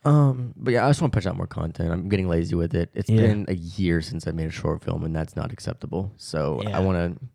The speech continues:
Speaker 1: I don't know. So you're, you're saying read two books a month?
Speaker 2: Mm-hmm.
Speaker 1: Why, you know, why don't we hold each other accountable?
Speaker 2: Yeah, let's do it.
Speaker 1: I'll do two videos a month
Speaker 2: Okay.
Speaker 1: and weekly podcasts.
Speaker 2: Okay.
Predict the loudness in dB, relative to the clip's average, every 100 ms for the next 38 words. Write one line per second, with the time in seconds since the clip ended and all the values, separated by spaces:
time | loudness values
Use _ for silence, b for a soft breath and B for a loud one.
0 | _ _ -8 -4 -2 -4 -2 -2 0 -2
1 | -2 -6 -4 -2 0 0 -2 -2 -2 -2
2 | -8 _ _ _ _ _ _ _ 0 2
3 | 2 0 -2 -2 -4 -12 _ -8 -6 -6
4 | -8 _ _ -12 -2 -2 2 2 4 4
5 | 6 6 6 4 4 2 0 -2 0 -2
6 | -6 _ _ -4 0 0 0 0 0 0
7 | 2 2 4 4 6 6 6 2 0 -2
8 | -6 -8 -4 0 2 4 2 0 -4 -10
9 | -10 -10 -10 -12 -8 -6 -2 -4